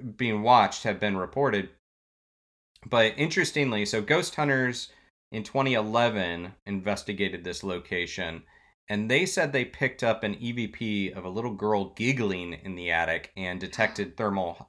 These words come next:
Speaker 1: thermal hotspots in the attic, which they said looked like a little girl
Speaker 2: Creepy.
Speaker 1: sitting down.
Speaker 2: But why would there have been
Speaker 1: And
Speaker 2: children there if it was, like, a war?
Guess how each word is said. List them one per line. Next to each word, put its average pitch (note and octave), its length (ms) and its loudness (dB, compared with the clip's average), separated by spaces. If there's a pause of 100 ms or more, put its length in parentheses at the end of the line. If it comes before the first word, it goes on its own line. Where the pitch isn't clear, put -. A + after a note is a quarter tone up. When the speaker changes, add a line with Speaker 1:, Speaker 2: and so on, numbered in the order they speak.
Speaker 1:
thermal G#2+ 300 0
hotspots A2 640 2
in G2+ 120 -4
the F2+ 120 -6
attic, F2 380 -4 (480)
which G#2+ 180 -2
they A2+ 160 0
said G2 320 0
looked A#2+ 240 -2
like G2 260 0
a G#2 60 -2
little G2 300 0
girl F2+ 440 0
Speaker 2:
Creepy. G3 760 -18 (320)
Speaker 1:
sitting G2+ 420 0
down. E2+ 320 -2
Speaker 2:
But A#3 120 -2
why B3+ 140 4
would E4 140 0
there F4+ 120 0
have E4+ 80 -4
been G3 120 0
Speaker 1:
And G3+ 100 2
Speaker 2:
children D4+ 340 0
there F3 180 0
if - 80 -10
it F#3 60 -8
was, F#3+ 120 -8
like, G#3+ 140 -8
a F#3+ 100 -2
war? A#3 720 -4